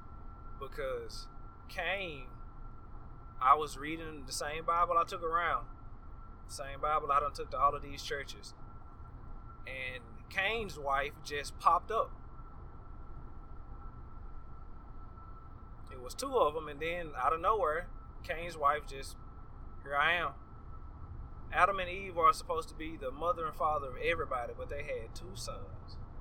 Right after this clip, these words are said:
You know what I'm saying? Now, if we can go and pull lost Bibles of the book, then what you, you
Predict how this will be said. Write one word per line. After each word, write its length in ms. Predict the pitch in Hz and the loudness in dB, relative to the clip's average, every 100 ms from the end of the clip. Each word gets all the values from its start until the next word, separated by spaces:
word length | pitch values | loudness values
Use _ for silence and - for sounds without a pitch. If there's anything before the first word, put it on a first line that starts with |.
| - - - - - - - - - - - - - - - - - | -8 -10 -8 -8 -8 -6 -6 -6 -8 -8 -8 -8 -6 -8 -6 -6 -6
You 60 | 147 | -4
know 120 | 160 | -2
what 120 | 160 | -2
I'm 120 | 156 | -2
saying? 340 | 175 175 175 160 - - - - - - - - - - - - - - | -4 -6 -6 -8 -10 -8 -8 -8 -8 -10 -10 -10 -10 -10 -10 -6 -4 -2
Now, 420 | 160 202 175 131 135 - - - | 8 10 10 8 2 -8 -8 -6
if 220 | 147 143 147 | -4 -4 -2
we 140 | 190 | -2
can 180 | 226 170 | -2 2
go 220 | 170 175 | 4 6
and 140 | 160 156 | 4 2
pull 400 | 190 170 143 143 131 | 2 4 4 2 8
lost 540 | 156 175 185 - - - - | 10 10 8 -2 -6 -8 8
Bibles 600 | 156 175 165 147 135 - - | 12 12 12 8 -8 -8 -2
of 240 | 147 143 | -2 -2
the 100 | 120 | -6
book, 380 | - 214 208 - - - - - - - - | 4 8 8 6 -6 -8 -8 -10 -10 -10 -8
then 460 | 170 220 214 156 139 135 - - - - - - - - - - | 0 2 2 2 0 -8 -10 -8 -8 -8 -10 -8 -8 -8 -8 -6
what 280 | 143 170 185 - | 6 8 8 4
you, 240 | 156 156 165 - | -6 -4 -4 -6
you 360 | 165 170 160 | -6 -4 -6